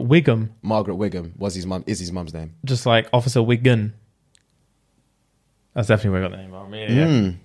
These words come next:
Speaker 2: Good point. Um, Matt is Bart. Um, Lisa Groening is his sister, Lisa Simpson. Margaret Groening is his other sister, Maggie Simpson.
Speaker 1: Mm.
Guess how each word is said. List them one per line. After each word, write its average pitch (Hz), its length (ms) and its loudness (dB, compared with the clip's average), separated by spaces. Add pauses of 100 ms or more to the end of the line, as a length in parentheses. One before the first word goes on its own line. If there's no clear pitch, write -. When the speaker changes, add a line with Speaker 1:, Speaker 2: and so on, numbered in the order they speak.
(800)
Speaker 2:
Good 85 160 -4
point. 123 260 -2 (560)
Um, 107 320 4
Matt 120 380 0 (120)
is 104 140 -2
Bart. 98 400 -2 (1040)
Um, 95 420 -2
Lisa 123 400 2
Groening 101 440 2
is 90 120 -4
his 90 100 -8
sister, 104 520 -4
Lisa 98 280 -4
Simpson. 98 480 -4 (920)
Margaret 107 380 2
Groening 95 320 2
is 92 100 -2
his 92 60 0
other 107 160 2
sister, 98 440 -4
Maggie 90 280 -2
Simpson. 98 460 -6 (320)
Speaker 1:
Mm. 143 360 -12